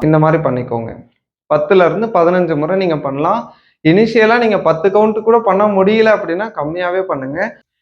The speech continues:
இப்ப நேரா நின்னுக்கிட்டு இந்த கிராஸ் லெக்ல பண்ண முடியாதவங்களாம் சைடுல இப்படி படுத்துக்கணும்.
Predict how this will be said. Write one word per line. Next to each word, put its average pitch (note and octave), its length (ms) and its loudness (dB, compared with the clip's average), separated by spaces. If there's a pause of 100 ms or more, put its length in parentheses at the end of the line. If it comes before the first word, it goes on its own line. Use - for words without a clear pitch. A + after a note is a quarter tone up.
(160)
இப்ப F#3 240 0
நேரா A#3 260 4 (120)
நின்னுக்கிட்டு A3 440 2 (140)
இந்த F#3+ 180 2
கிராஸ் F3+ 340 2
லெக்ல F3+ 300 2
பண்ண D#3 220 -2
முடியாதவங்களாம் D#3 720 -2 (400)
சைடுல G3+ 400 4
இப்படி D3+ 240 -2
படுத்துக்கணும். D#3 500 0